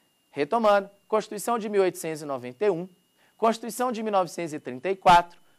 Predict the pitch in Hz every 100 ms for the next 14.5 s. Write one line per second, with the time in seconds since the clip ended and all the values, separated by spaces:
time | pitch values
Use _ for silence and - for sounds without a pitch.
0 | _ 220 220 240 214 262 262 233 214 185
1 | 170 175 160 151 147 123 120 170 170 202
2 | 208 208 - _ _ _ 220 240 - 214
3 | 208 208 - 170 160 196 196 185 180 180
4 | 180 156 151 156 160 156 185 170 113 95
5 | _ _ _ _ _ - 494 508 269 262
6 | 196 185 202 220 220 - 202 175 156 135
7 | 156 214 - 247 247 233 - 247 233 -
8 | 185 202 196 233 170 151 - - _ 214
9 | 202 214 196 208 208 208 240 240 185 175
10 | - - - - _ _ _ _ _ _
11 | _ _ _ _ 320 330 302 262 247 226
12 | 208 233 214 202 190 151 127 131 127 196
13 | - 247 226 190 190 180 180 160 165 160
14 | 147 147 120 107 98